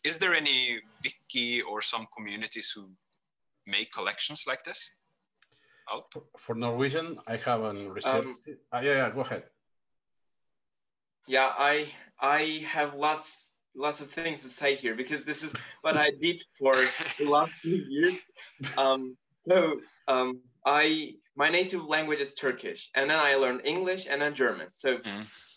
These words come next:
Speaker 3: these, the, learning these first two languages were hard because, um, English and German are still relative languages, but they,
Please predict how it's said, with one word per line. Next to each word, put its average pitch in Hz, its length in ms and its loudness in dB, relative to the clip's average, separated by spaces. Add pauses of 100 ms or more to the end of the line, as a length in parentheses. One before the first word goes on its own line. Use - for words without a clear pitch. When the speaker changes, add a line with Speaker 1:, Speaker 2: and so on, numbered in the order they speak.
(240)
Speaker 3:
these, 156 440 -6 (240)
the, 127 220 0 (260)
learning 165 340 0
these 160 220 -6 (380)
first 151 240 0 (160)
two 156 140 -8
languages 147 400 -4
were 123 200 -2
hard 120 280 0 (460)
because, 170 380 -2 (520)
um, 117 400 -4
English 190 640 0 (160)
and 139 240 2
German 156 360 -2
are 139 200 0
still 156 460 -8
relative 143 440 -4
languages, 113 540 -6
but 135 240 -2
they, 139 480 -2